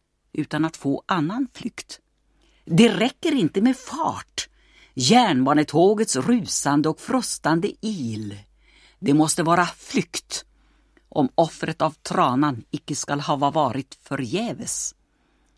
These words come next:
Alltså, om icke en Oskar kommer, så far ordföraren och söker upp han i slottets innersta vrå."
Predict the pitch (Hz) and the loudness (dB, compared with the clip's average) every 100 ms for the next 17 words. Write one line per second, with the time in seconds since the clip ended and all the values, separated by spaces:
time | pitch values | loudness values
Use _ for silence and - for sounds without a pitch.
0 | _ _ _ - 127 123 - - - - | _ _ _ -4 0 0 0 -6 -8 -16
1 | _ _ - 190 - 240 180 - - - | _ _ 2 4 4 2 2 2 0 6
2 | 269 254 202 240 - - 247 247 - 151 | 6 6 6 4 4 2 2 2 2 4
3 | 175 175 175 165 - - 123 - 208 294 | 6 6 4 2 -4 -6 -4 4 6 8
4 | 294 269 285 190 - 170 214 247 233 240 | 6 2 0 0 0 6 6 8 4 2
5 | 233 - 208 202 196 196 202 - 202 - | -4 0 2 2 2 0 2 4 2 2
6 | 156 143 - - 170 - 180 - - 147 | -4 -4 -2 2 0 0 -6 -6 -4 2
7 | 151 151 139 - 135 117 123 117 131 123 | 2 2 0 2 2 2 -6 -2 0 0
8 | - | -6